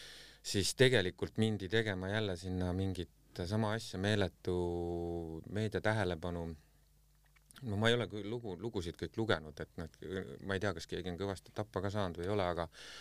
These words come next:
aga nii palju, kui nad siin on sõitnud ja teinud, no väga tublisti, noh, kes on oma parimad kohad, kes on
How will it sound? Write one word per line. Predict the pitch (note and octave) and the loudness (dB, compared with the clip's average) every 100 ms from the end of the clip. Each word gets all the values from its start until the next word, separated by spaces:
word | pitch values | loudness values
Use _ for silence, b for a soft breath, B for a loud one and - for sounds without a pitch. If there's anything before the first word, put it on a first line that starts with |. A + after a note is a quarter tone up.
| B B B B - | B B B B 2
aga | G#2+ A2 | 6 8
nii | C3 D#3 | 6 6
palju, | B2+ A2+ A2+ | 6 6 6
kui | G#2+ A#2 A#2 A#2 | 4 4 6 6
nad | A#2 A#2 | 4 2
siin | - B2+ | 0 0
on | B2+ A#2+ | 2 2
sõitnud | B2 D#3+ - A2+ A2 | 4 2 2 -2 0
ja | |
teinud, | B2 C#3+ A2 | 2 2 2
no | G#2+ | 0
väga | D#3 C#3 | 0 2
tublisti, | D#3+ D#3+ G2+ - E2+ | 2 0 -4 -6 -2
noh, | F#2+ - | -2 2
kes | B2+ B2+ A#2+ | 0 0 -2
on | |
oma | G#2 G2+ | -4 -4
parimad | B2+ C3+ A2 F2+ | -2 -2 -2 -4
kohad, | - A2+ G#2+ G2 | 0 0 2 -2
kes | - A#2+ - G#2+ | 0 0 0 -2
on | G2 | -2